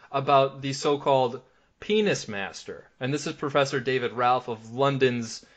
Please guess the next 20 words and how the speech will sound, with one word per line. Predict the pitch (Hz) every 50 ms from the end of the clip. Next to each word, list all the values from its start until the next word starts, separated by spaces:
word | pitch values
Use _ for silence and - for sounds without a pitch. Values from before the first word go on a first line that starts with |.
| _ _
University | - 131 135 131 117 127 127 123 - - 110 117 113
College | 110 - 131 120 117 110 107 - -
Hospital. | - - 131 127 123 123 - - - 104 - 82 - - _ _ _ _ _ _ _ _ _ _ _
And, | 123 120 120 117 120 117 117 117 117
uh, | 113 113 110 113
this | 120 147 143 143
guy | - 151 139 135 131 131
has | 131 135 123 117 -
created | - - 127 120 117 117 113
a | 117
bionic | 110 117 113 110 110 107 107 104 101 -
penis. | - 160 160 160 151 151 147 143 143 - - - - _ _ _ _ _ _ _ _
Uh, | 110 104 101 101 98 98 98 98 98 104 110 - - - - 135
suddenly | - - 139 127 123 123 120 117
he's | 113 110
got | - 117 110 -
this | 117 110 -
glimmer | - 127 123 117 113 110
of | 107 101
hope. | - - 156 151 143 143 - -